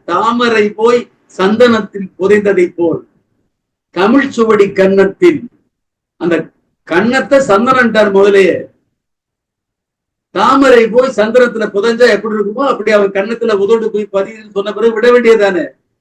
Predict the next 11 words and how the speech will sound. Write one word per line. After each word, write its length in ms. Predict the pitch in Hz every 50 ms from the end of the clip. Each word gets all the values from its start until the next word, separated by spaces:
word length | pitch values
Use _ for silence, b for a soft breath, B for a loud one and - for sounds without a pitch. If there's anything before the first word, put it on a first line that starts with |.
| _ _ _ _ - 151
அவரால 320 | 196 214 233 254 262 254 247
ஆறல, 680 | 202 196 214 240 254 254 233 214 196 180 - - _ _ _
அந்த 180 | - 180 196 190
ஊமை 300 | 196 220 240 254 247 226
போதல 380 | - - 233 247 247 247 226
அவருக்கு. 380 | 196 185 175 156 - _ - - _ _ _ _ _ _ _ -
"தாமரை 640 | 160 180 202 226 240 240 240 240 233 226 214 214
போய் 280 | 190 208 240 247 247 - -
சந்தனத்தில் 680 | 190 190 208 208 240 240 220 220 - - - 214 202 - _ -
புதைந்ததை 580 | 196 202 226 226 208 220 202 190 185 185 185 _
போல் 460 | - 170 170 185 220 247 247 240 -